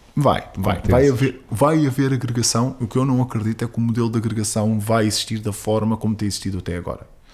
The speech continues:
Speaker 1: Ou seja, os modelos de agregação que têm havido em relação às soluções e empresas que trabalham na área de comunicação têm sido a criação de grandes grupos.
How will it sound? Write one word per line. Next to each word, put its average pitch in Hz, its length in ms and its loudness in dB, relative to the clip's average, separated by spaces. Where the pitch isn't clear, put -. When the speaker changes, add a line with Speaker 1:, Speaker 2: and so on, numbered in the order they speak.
Speaker 1:
Ou - 60 -18
seja, 101 240 -2
os 101 140 0
modelos 127 240 4
de 127 80 0
agregação 110 440 0
que - 80 -8
têm 101 160 0
havido 95 300 -4
em 92 60 -2
relação 98 280 -4
às 92 100 -2
soluções 92 580 -4
e 98 100 -4
empresas 98 380 -2
que - 20 -12
trabalham 92 300 0
na 95 100 0
área 92 140 -2
de - 80 -16
comunicação 98 600 -2
têm 98 100 -2
sido 104 180 0
a - 20 -6
criação 95 320 -4
de 90 80 -4
grandes 90 240 -6
grupos. - 320 -14